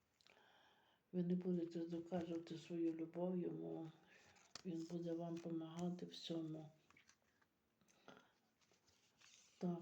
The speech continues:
послання предків духів роду мого. Та, він буде вам вірний, надійний, все почнете з дружби.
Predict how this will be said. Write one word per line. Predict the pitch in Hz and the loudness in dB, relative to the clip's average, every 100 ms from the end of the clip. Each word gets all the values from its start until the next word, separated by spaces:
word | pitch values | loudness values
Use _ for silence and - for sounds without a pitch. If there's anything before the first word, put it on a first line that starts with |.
| - | -4
послання | 185 180 196 190 202 196 180 180 - | -4 -4 0 2 4 6 6 4 2
предків | 190 185 - 175 | 2 2 0 -2
духів | 175 170 - 175 | -2 -4 0 0
роду | 175 170 165 170 | 2 -2 -2 -4
мого. | 156 156 151 151 - | -4 -4 -4 -4 -2
Та, | 175 165 | -2 0
він | 165 | 0
буде | 165 175 175 | 0 0 2
вам | 165 165 160 | 2 0 0
вірний, | 175 180 165 160 156 | 4 4 4 0 -2
надійний, | 156 151 - 170 165 156 156 175 - - - - | -2 -4 -2 0 0 0 -6 -10 -16 -18 -20 -20
все | - 180 | -4 -2
почнете | 180 180 - 170 160 165 | 0 -4 -2 -4 -2 -2
з | 165 | -4
дружби. | - 185 180 - 160 | -2 2 2 0 -8